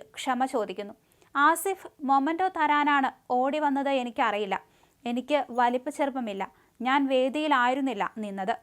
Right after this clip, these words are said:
വേദിയിലാണെങ്കിൽ എനിക്ക് ഒരാൾ വരുന്നത് മനസ്സിലാകാമായിരുന്നു. ഞാൻ നിന്നത് താഴെയായിരുന്നു. അപമാനിക്കുകയോ വിവേചനം കാണിക്കുകയോ ചെയ്തിട്ടില്ല. ഞാനിപ്പോഴും ചെറിയ ആളാണ്, ഞാൻ ഒന്നുമല്ല. എൻ്റെ പേരിൽ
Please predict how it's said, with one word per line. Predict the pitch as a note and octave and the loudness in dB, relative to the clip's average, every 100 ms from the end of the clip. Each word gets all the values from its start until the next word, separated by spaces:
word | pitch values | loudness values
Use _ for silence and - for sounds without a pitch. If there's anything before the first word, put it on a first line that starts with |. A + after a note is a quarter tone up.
| _ _ _ | _ _ _
വേദിയിലാണെങ്കിൽ | A3 A#3+ B3 C#4+ C#4+ C4+ C#4 C#4 - | -2 0 0 0 2 2 0 -2 -6
എനിക്ക് | A#3+ B3 B3 | -6 -6 -2
ഒരാൾ | C#4+ C4+ C#4 | 2 4 4
വരുന്നത് | B3 A#3 B3+ B3+ - A3+ | 2 0 -2 -2 -2 -4
മനസ്സിലാകാമായിരുന്നു. | A3+ A3+ B3 C4+ A3+ A3+ A3 F#3+ F#3+ G#3+ _ _ _ _ | -4 -2 -2 0 2 2 -2 -4 -8 -12 _ _ _ _
ഞാൻ | A#3+ C4+ D4+ | 0 2 2
നിന്നത് | D4+ D4+ D4+ - | 0 0 -2 0
താഴെയായിരുന്നു. | B3+ A3+ B3 C4+ A3+ F3 G3+ G#3+ _ _ _ - C#4+ | 2 4 2 2 0 -4 -10 -14 _ _ _ 0 2
അപമാനിക്കുകയോ | C#4+ F4 F4+ F4 D#4+ D#4 D#4+ - | 4 4 2 0 -4 -2 0 0
വിവേചനം | A#3 B3+ C#4+ C#4+ D4+ D4+ | -2 0 0 0 -2 0
കാണിക്കുകയോ | C#4+ C4+ C#4 D4+ C4+ G3+ G3 | 4 4 2 0 -2 -2 -2
ചെയ്തിട്ടില്ല. | - G#3+ G#3 G#3+ A3 - _ _ _ _ | -4 -4 -4 -2 -2 -2 _ _ _ _
ഞാനിപ്പോഴും | C#4 D4 D#4+ D#4+ E4 E4+ | 0 2 0 2 2 0
ചെറിയ | D#4+ D4+ C4 C#4+ | -4 -2 0 2
ആളാണ്, | D4+ A#3 G#3+ G3+ - - | 2 4 2 0 -6 -6
ഞാൻ | A#3+ B3+ | -2 0
ഒന്നുമല്ല. | B3 C#4 B3 F#3+ F3+ _ _ - | 0 2 0 -2 -6 _ _ -2
എൻ്റെ | D4 E4+ F#4+ | 0 2 2
പേരിൽ | F#4 E4+ | 2 2